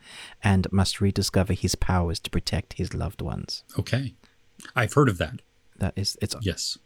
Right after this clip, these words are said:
Speaker 1: Yeah, okay. So at the end of that, there's two end credit sequences. One of them is for
Speaker 2: Green Snake.
Speaker 1: the snake.
Speaker 2: Okay.
Speaker 1: Green Snake.
Speaker 2: Okay.
Speaker 1: Yes. Yeah. Uh, but I think you'll be fine to watch it without,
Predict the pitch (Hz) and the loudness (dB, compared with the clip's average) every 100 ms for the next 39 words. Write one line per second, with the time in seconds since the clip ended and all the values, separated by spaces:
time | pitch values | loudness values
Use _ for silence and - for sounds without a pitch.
0 | _ 120 - - - 135 - - _ - | _ 2 2 0 -2 0 0 -2 _ -20
1 | - _ - 123 110 104 - _ _ 127 | -20 _ 0 6 6 6 0 _ _ 2
2 | - 165 123 107 98 - _ _ 110 101 | 4 6 6 6 4 2 _ _ -4 -4
3 | - 120 110 104 104 101 92 - 92 90 | 0 4 4 6 2 2 0 0 -2 0
4 | 82 - 90 95 98 92 87 - 92 - | -2 -2 0 4 4 4 0 0 -4 -4
5 | 82 82 82 76 - - - _ - 87 | -2 0 0 0 -4 -8 -20 _ 0 2
6 | - 101 - - - _ _ _ _ _ | 4 4 4 -4 -20 _ _ _ _ _
7 | _ - 98 233 185 190 _ _ _ - | _ 2 4 4 2 -4 _ _ _ -2
8 | - - _ - - - - _ _ _ | -2 -4 _ -20 -20 -20 -20 _ _ _
9 | _ _ _ 190 131 - _ - - - | _ _ _ 4 4 4 _ -20 -20 -20
10 | - - 107 104 101 - 110 98 - 107 | -10 0 4 4 2 2 4 4 6 4
11 | 101 95 90 101 95 92 - - - 101 | 4 2 2 4 4 2 -4 -16 -6 -2
12 | 95 95 - _ _ - _ _ _ - | -2 -2 -8 _ _ -20 _ _ _ -4
13 | 90 - - - 98 92 | -4 -4 -8 -6 -2 -2